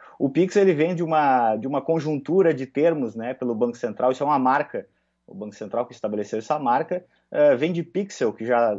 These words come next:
nos, nos re-, eh, remete ao mundo digital,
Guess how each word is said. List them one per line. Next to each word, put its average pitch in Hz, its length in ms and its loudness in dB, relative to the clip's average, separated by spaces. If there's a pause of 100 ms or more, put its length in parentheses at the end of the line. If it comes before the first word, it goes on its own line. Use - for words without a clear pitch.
nos, 104 760 -8
nos 98 500 -8 (120)
re-, 113 200 -4
eh, 101 280 2
remete 117 500 0
ao 110 140 4
mundo 123 260 0
digital, 135 640 0